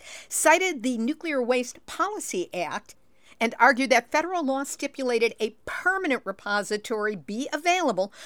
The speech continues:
before an interim storage site like Holtec's could be permitted. No resolution yet. We'll keep you informed.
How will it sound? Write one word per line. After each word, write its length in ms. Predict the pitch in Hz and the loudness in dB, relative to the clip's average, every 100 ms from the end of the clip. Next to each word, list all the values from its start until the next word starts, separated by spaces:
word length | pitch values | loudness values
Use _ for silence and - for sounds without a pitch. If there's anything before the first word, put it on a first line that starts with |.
| - | -6
before 320 | 220 262 233 | -4 -2 -2
an 100 | 196 | -2
interim 420 | 226 254 - 302 | -4 -6 -2 -2
storage 520 | 240 - 220 190 175 180 | -2 -2 0 0 -2 -6
site 420 | - 196 208 - | -2 0 0 -4
like 180 | 208 - | -6 -4
Holtec's 560 | 320 339 - 214 - - - | -4 -2 -4 -4 -6 -16 -16
could 260 | - 381 311 | -8 -6 -4
be 240 | 294 285 - - | -2 -2 -6 -14
permitted. 600 | - 320 226 170 147 - - - _ - _ 202 | -6 -2 -2 -2 -6 -14 -20 -20 _ -20 _ -4
No 160 | 170 | 2
resolution 600 | 175 185 240 269 - 330 | 4 4 4 2 2 0
yet. 200 | 254 254 - _ _ | 2 0 -4 _ _
We'll 120 | 196 | -8
keep 260 | - - - | -6 -10 -6
you 120 | 220 | -6
informed. 520 | 226 - 156 135 135 | -6 -6 -8 -8 -12